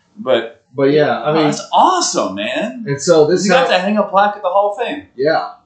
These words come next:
Speaker 2: I mean, that's a once in a lifetime opportunity you
Speaker 1: Yeah.
Speaker 2: don't turn down.
Speaker 1: And maybe you'll get one next year.
Speaker 2: Maybe. You know, I know this year's, uh, curatorial intern got to hang a plaque in the Hall of Fame plaque gallery. So
Speaker 1: That's awesome,
Speaker 2: it
Speaker 1: man.
Speaker 2: was so awesome. Uh,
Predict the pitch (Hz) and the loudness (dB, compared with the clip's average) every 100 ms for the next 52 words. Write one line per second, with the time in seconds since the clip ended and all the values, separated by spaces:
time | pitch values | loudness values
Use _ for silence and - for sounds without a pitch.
0 | _ _ 135 139 151 139 131 139 - 120 | _ _ -2 0 2 0 -2 -4 -2 2
1 | 131 127 135 131 120 113 127 127 110 - | 2 0 -4 -2 -2 -4 -6 -4 -2 0
2 | 233 - 113 98 120 - - 160 165 208 | 0 -2 -8 -6 -6 -8 -8 -4 0 0
3 | 220 214 233 240 247 277 - 277 202 - | 0 0 2 0 0 -4 -6 -6 -4 -6
4 | - _ _ _ - 117 131 151 147 101 | -10 _ _ _ -14 -8 -4 -4 -4 -6
5 | - 135 123 117 123 - 131 143 170 165 | -12 -6 -4 -4 -8 -10 -4 2 2 2
6 | 165 165 156 151 147 - - 139 120 - | -2 -2 0 2 2 -2 -8 -4 -4 -2
7 | 139 131 127 120 113 113 120 117 - 120 | -4 -2 -4 -4 -6 -8 -6 -6 -8 -10
8 | 113 98 - 120 - 113 104 101 - 113 | -10 -10 -10 -8 -8 -10 -18 -18 -16 -14
9 | 110 113 - 104 101 104 95 92 90 - | -14 -16 -18 -16 -16 -16 -18 -18 -20 -16
10 | 101 95 - - - 151 156 - 127 101 | -16 -16 -18 -18 -6 0 0 0 -4 -4
11 | 98 123 113 113 139 120 120 113 104 98 | -2 -2 -2 0 0 2 2 0 -8 -10
12 | 123 120 113 107 | -4 -2 -2 -4